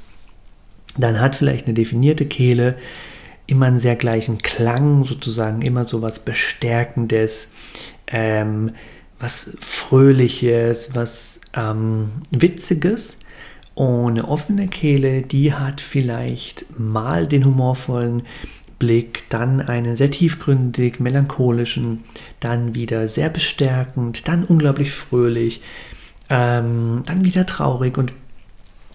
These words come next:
sich da nicht festzulegen, dass man immer gleich klingen muss und dass man immer über die gleichen Themen sprechen muss oder immer, ähm, die gleichen Worte finden muss, ähm, damit kann eine offene Kehle sich auch sehr viel Druck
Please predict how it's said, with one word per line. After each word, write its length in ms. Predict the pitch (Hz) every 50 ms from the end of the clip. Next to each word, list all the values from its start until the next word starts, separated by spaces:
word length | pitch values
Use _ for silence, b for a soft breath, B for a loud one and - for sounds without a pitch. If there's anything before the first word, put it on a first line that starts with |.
| - - -
sich 200 | 120 127 127 -
da 200 | - 139 135 165
nicht 240 | 185 185 - - -
festzulegen, 1040 | - - - 208 - - - - - - 170 139 123 117 107 101 101 107 110 107
dass 220 | 101 117 120 - -
man 120 | 123 120
immer 340 | 135 123 127 135 135 131 135 B B B B B B B B
gleich 540 | - 131 135 151 170 170 160 156 - - -
klingen 440 | - - 139 135 123 123 117 110 107
muss 460 | 107 107 104 - - - - - - -
und 80 | 131 120
dass 180 | 127 127 -
man 140 | 131 123 131
immer 320 | 131 131 139 135 135 135 B B B B B B B B -
über 100 | - -
die 100 | 131 135
gleichen 300 | 135 147 143 139 - 165
Themen 360 | 139 - - 196 202 185 160
sprechen 520 | 143 - - - - 131 117 - - 123 113
muss 420 | 110 107 104 104 - - - - - -
oder 180 | 135 127 -
immer, 320 | - - 160 160 160 160 B B B B B B B B B B B B - -
ähm, 400 | - 135 131 131 127 127 127 131
die 80 | 131 147
gleichen 360 | 147 175 180 180 - 180 156
Worte 300 | 165 190 214 226 220 202
finden 420 | - - - 143 131 123 131 131 123
muss, 300 | 117 120 147 165 - - B B B B B B B B B B B -
ähm, 260 | - 120 113 110 110
damit 300 | 110 - 110 123 131 127
kann 120 | - 127 117
eine 120 | 113 113
offene 300 | 113 110 - 117 117 113
Kehle 320 | 113 - - 117 110 113
sich 220 | 110 - 135 - -
auch 100 | 104 -
sehr 280 | - - - 120 113
viel 220 | - - 127 113 107
Druck 360 | - - - 113 110 - -